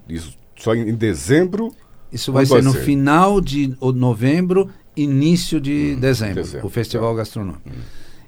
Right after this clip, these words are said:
Speaker 2: E na semana de quatro a doze, que é a semana das grandes comemorações, a gente tem uma programação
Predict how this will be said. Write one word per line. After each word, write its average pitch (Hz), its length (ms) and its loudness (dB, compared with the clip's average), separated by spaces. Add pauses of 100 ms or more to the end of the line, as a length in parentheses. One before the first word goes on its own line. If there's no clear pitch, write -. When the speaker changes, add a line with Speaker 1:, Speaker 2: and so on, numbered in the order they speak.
(160)
Speaker 2:
E 196 120 0
na 214 180 2
semana 143 760 4
de 104 220 -4
quatro 165 600 2
a 156 60 4
doze, 120 400 0
que 123 100 -6
é 120 40 2
a 113 40 -2
semana 135 540 0
das 117 180 0
grandes 113 320 0
comemorações, 127 920 -2 (360)
a 120 40 -6
gente 131 280 2
tem 143 160 2
uma 147 180 2
programação 135 920 0